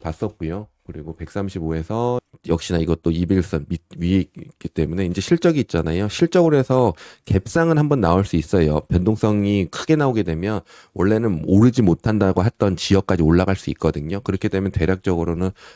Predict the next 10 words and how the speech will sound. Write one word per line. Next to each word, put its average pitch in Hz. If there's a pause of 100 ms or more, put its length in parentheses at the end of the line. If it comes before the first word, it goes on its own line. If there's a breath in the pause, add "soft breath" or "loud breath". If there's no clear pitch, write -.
뭐 -
백사십오에서 87
백오십까지, 87 (140)
여기까지는 101
올라갈 98
수 -
있을 90
거라고 90
생각은 113
드는데요. 82